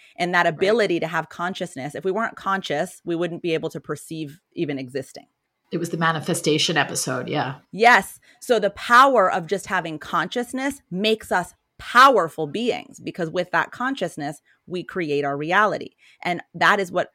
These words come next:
Speaker 1: I mean when I say we are all divine, is that we can all create.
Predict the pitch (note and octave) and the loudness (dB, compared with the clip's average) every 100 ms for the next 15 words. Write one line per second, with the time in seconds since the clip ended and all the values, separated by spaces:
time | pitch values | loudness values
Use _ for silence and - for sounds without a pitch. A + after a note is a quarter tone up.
0 | _ _ E3 G3+ G#3+ F#3+ F#3 D#3 C#3+ C#3+ | _ _ 2 4 2 -4 -6 -4 -6 -6
1 | D3 C#3 C#3+ C#3 D3 C#3+ C3 C#3+ D#3+ F3 | -4 -2 -2 -2 -2 -4 -6 -6 -6 -8
2 | C#3+ - - E3 - E3 - D#3 D3+ - | -12 -12 -10 -10 -12 -10 -4 -2 -4 -8
3 | - F#3 E3 D3 C3+ | -12 -8 -4 -2 -4